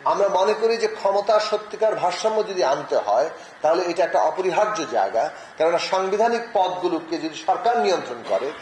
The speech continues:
তাহলে রাষ্ট্র আর সরকার একাকার হয়ে যায়, তার মধ্যে যে একটা checks and balance থাকার কথা, সেই জায়গাটা থাকে না। তো সুতরাং সেই দিক থেকে, আহ, এই বিষয়ে আমরা, আহ,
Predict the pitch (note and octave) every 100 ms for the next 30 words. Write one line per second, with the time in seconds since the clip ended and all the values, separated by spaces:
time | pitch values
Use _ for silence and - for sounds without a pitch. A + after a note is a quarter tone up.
0 | - - - D#3+ F#3+ F#3 D#3 C#3+ - G#3
1 | G3+ E3+ - E3 D#3+ D3+ D3+ - A#2+ C3
2 | C3 A#2 G#2+ G2 G#2+ C3 - - - E3+
3 | F#3+ G3+ F3+ F3+ C#3+ B2+ - - - A2
4 | C3 - D#3 - C#3+ C3 A#2+ A2 B2+ -
5 | A#2 G#2+ G2+ - F#2 - - - - -
6 | C3+ A#2 G#2 G2+ - - G#2 F2+ - -
7 | - - - - - - - - - C#3+
8 | C3+ G3 G3+ F#3 G3+ G#3+ A3+ - G#3+ -
9 | E3+ F3+ - - - - C3 C3 E3 F3+
10 | F3+ F#3 G#3+ G3+ D3 C3 B2 A2+ - -
11 | - - G#2+ G#2